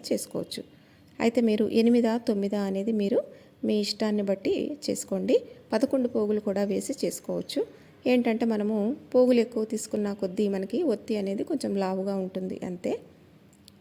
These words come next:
చూసారు కదా, ఒకటేమో తొమ్మిది పోగులతోటి, ఒకటేమో ఎనిమిది పోగులతోటి,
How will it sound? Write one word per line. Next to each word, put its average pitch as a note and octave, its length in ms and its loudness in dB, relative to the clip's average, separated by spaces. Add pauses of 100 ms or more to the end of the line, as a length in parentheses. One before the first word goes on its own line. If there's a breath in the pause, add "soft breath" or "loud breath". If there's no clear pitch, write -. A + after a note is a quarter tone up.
(180)
చూసారు B3+ 280 0
కదా, A#3+ 140 2 (220)
ఒకటేమో G#3+ 600 0 (440)
తొమ్మిది G#3 240 2
పోగులతోటి, G#3+ 640 0 (100)
ఒకటేమో G#3 400 -2
ఎనిమిది G3+ 360 -2
పోగులతోటి, F#3+ 600 -4